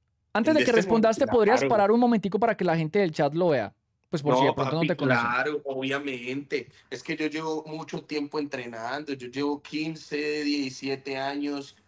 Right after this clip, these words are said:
Speaker 2: yo como bien, entonces obvio que se puede.
Speaker 1: Qué hijo de puta ginecomastia, oiga. Como que sigue utilizando ese oral, ¿no?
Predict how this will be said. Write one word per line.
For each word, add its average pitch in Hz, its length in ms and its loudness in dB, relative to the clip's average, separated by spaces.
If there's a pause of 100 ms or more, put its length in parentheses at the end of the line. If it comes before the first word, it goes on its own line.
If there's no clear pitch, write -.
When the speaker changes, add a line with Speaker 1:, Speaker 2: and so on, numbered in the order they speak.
(160)
Speaker 2:
yo 135 200 -6
como 143 360 -6
bien, 143 580 -4 (140)
entonces 127 360 -10
obvio 170 380 -4
que 147 120 -6
se 143 140 -10
puede. 135 400 -6 (2500)
Speaker 1:
Qué - 80 -10
hijo 123 100 -2
de 160 60 2
puta 160 260 -2
ginecomastia, 131 800 0
oiga. 127 380 -4 (300)
Como 135 200 -8
que 151 140 -2
sigue 151 280 2
utilizando 170 640 2
ese 190 140 4
oral, 196 280 4
¿no? 202 260 0